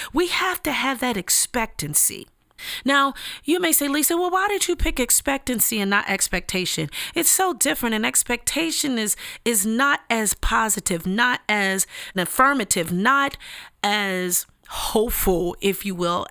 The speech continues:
as an expectation. So you think, for example, expectation. I have an expectation that you're gonna clean your room. I could say that to my kids. Or on the flip side,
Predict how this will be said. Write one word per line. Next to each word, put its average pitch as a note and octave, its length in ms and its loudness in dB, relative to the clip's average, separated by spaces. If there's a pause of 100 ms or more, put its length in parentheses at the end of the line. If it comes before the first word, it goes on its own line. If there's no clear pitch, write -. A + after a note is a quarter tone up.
as G3+ 420 4 (420)
an A3+ 180 0
expectation. F3 1040 0 (240)
So C#4 160 4
you C#4 180 0
think, E4 240 0
for A#3+ 160 -2
example, F#3 480 -2
expectation. F3+ 800 0
I B3 220 6
have B3+ 260 0
an A3+ 160 -4
expectation G#3+ 800 -2
that F3 240 -4
you're G#3+ 100 -2
gonna G3+ 240 -2
clean F#3+ 420 -4 (260)
your F3+ 240 0
room. E3 340 -4 (320)
I G#3 80 2
could G3 140 -2
say F#3+ 160 0
that E3+ 160 -6
to F#3 120 -4
my E3+ 180 -6
kids. - 360 -8 (320)
Or D4+ 420 2 (760)
on B3+ 120 2
the A#3+ 80 2
flip - 360 0
side, D#3 500 -2